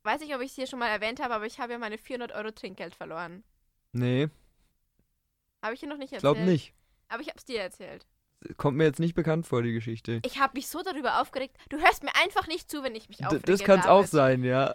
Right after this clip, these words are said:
Speaker 2: <laughs>
Speaker 1: Also, ich hab ja meine Zimmer umgeräumt, meine, mein Wohnzimmer und mein Schlafzimmer geswitcht. Und im Wohnzimmer waren meine vierhundert Euro Trinkgeld, die ich seit dem Früh-, Her-, Frühsommer, Frühsommer spare,
Speaker 2: Mhm.
Speaker 1: ja?
Speaker 2: Ja.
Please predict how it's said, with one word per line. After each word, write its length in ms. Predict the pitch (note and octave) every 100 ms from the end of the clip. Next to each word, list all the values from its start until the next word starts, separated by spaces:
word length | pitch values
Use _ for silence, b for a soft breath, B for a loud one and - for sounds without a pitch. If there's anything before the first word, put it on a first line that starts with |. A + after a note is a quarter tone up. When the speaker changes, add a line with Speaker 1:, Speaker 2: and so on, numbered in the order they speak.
| F3
Speaker 2:
<laughs> 100 | -
Speaker 1:
Also, 240 | B3+ B3+ C4
ich 220 | C4 D#4
hab 120 | C4
ja 100 | C4+
meine 240 | B3+ A#3+ A#3+
Zimmer 320 | E4 D#4+ D4
umgeräumt, 460 | D4+ D4+ D4+ D4+ B3+
meine, 340 | G#3 G#3 G3+
mein 240 | G3+ G#3 G#3+
Wohnzimmer 520 | D4 F4+ D#4+ C#4+ B3+
und 60 |
mein 100 | G3+
Schlafzimmer 440 | G3 B3 - D4 D4
geswitcht. 600 | C#4 D4 D#4 - - _ _ _ _ _ -
Und 220 | A#3 - -
im 300 | A3+ A3 G#3+
Wohnzimmer 540 | A#3+ D4+ D4+ C4 B3+
waren 220 | G#3 A3+ A3+
meine 220 | A3 A3+
vierhundert 400 | - C4+ A#3 -
Euro 240 | G3+ G#3
Trinkgeld, 480 | G#3 A#3+ A3+ F#3+ F#3
die 140 | F#3
ich 80 | F#3
seit 300 | - G3 G3 _ _
dem 380 | G#3 F#3+ F#3 F#3+ _ _ _
Früh-, 500 | A3+ A#3 A#3 A3 G#3+ A3+ _ _
Her-, 200 | G3+ F3+ _
Frühsommer, 560 | - A#3 G#3+ F#3+ F3+
Frühsommer 540 | G3+ A3+ - E3+ E3+ G3 _
spare, 380 | - - E3 C3+
Speaker 2:
Mhm. 140 | C3+ D3+
Speaker 1:
ja? 160 | A3+ F#4 _ _ -
Speaker 2:
Ja. 180 | C3